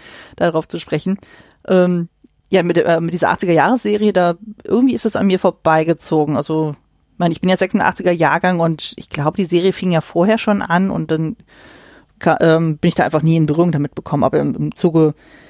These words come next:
dessen, dass ich mich ja mit Adaption beschäftige, bin ich natürlich auch drauf gekommen und dachte so, „Oh Mensch“,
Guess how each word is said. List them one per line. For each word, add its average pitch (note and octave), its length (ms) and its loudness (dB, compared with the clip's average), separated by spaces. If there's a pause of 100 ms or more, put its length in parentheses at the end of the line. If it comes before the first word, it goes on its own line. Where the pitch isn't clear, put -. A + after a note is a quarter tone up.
(160)
dessen, F3 240 0
dass D3+ 100 0
ich D3+ 140 -4
mich D#3+ 120 -2
ja E3 80 0
mit D#3 140 -2
Adaption D#3+ 340 0
beschäftige, D#3 520 0
bin D#3 120 -6
ich D3 80 -6
natürlich D3 280 0
auch D3 100 2
drauf - 220 -2
gekommen D3 400 -2
und - 180 -8
dachte D3+ 180 -6
so, - 180 -14
„Oh C4+ 140 0
Mensch“, G#3+ 300 2